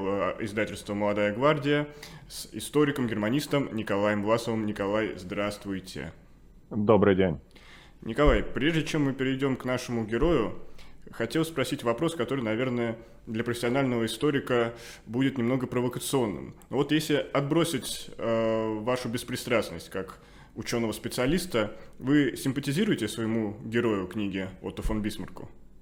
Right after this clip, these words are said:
Speaker 2: А, я бы сказал, что невозможно написать хорошую книгу о человеке, не испытывая по отношению к этому человеку никаких эмоций.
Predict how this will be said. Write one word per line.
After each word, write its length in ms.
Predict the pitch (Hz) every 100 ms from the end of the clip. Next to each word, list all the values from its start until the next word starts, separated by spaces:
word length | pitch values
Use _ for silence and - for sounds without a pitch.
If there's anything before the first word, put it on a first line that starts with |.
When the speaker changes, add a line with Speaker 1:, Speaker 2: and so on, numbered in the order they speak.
| - - - - - - - - -
Speaker 2:
А, 380 | 95 104 98 98
я 180 | 104
бы 120 | 135 139
сказал, 640 | - 135 143 165 160 -
что 220 | - 117
невозможно 640 | 117 123 131 147 139 107 98
написать 800 | 98 95 110 120 107 90 - 82
хорошую 760 | - 107 113 107 - - 85 80
книгу 480 | - 104 92 85 87
о 40 |
человеке, 600 | 85 101 107 135 165 113
не 160 | 98 95
испытывая 520 | - 135 131 110 90
по 160 | 95
отношению 480 | 90 95 90 110 104
к 80 | -
этому 260 | 98 92 87
человеку 420 | - 101 113 92
никаких 500 | 90 90 87 92 -
эмоций. 480 | 90 78 - -